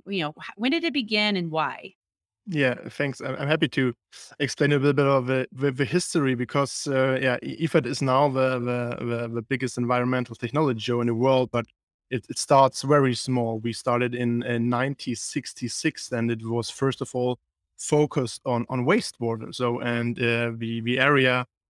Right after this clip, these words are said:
Speaker 2: uh, was, uh, just a small cover-, conference and some exhibitors. And the venue was, um,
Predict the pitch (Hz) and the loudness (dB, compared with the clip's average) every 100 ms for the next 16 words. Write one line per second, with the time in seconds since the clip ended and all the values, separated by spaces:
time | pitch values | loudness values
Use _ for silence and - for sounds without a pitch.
0 | - 123 117 120 117 - 120 - 123 - | -6 -2 2 0 0 -4 -4 -4 -8 -8
1 | - 113 113 - 151 143 - 147 - 135 | -8 -8 -6 -2 -2 -2 -2 -2 0 0
2 | 123 123 117 120 - 117 117 - 156 143 | 0 -2 -4 -6 -4 -6 -6 -4 0 0
3 | 131 131 123 - _ _ _ _ 127 123 | 0 0 -2 -8 _ _ _ _ -2 0
4 | 120 117 117 123 143 156 131 117 120 120 | 0 -2 -2 2 2 4 2 0 0 0
5 | - 120 117 113 117 117 117 | -2 -2 -2 0 -2 -2 -6